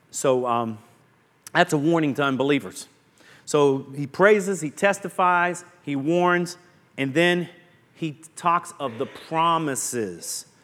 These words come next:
the promises to the believers. Um, verse fifteen, and, and, and going forward, "The eyes of the Lord are towards the righteous,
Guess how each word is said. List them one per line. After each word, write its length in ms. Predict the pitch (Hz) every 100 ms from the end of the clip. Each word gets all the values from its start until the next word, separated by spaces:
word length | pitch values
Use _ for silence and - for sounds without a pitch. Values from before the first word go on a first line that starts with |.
| -
the 80 | 123
promises 680 | - 170 160 135 - 127 -
to 240 | - 208
the 80 | 151
believers. 640 | 107 101 78 - - - _ _ _ _ _ _ 139
Um, 540 | 135 131 127 120 120 -
verse 240 | 208 208
fifteen, 600 | - 254 - 247 202 131
and, 280 | 123 143 139
and, 220 | 147 147 143
and 160 | 143
going 220 | 156 160 151
forward, 420 | 170 160 131 120
"The 160 | 135
eyes 400 | 156 202 220 202
of 140 | 202 185
the 80 | 190
Lord 280 | 196 196
are 100 | 165
towards 460 | 151 - 220 240 214
the 100 | 240
righteous, 600 | 233 226 208 - 160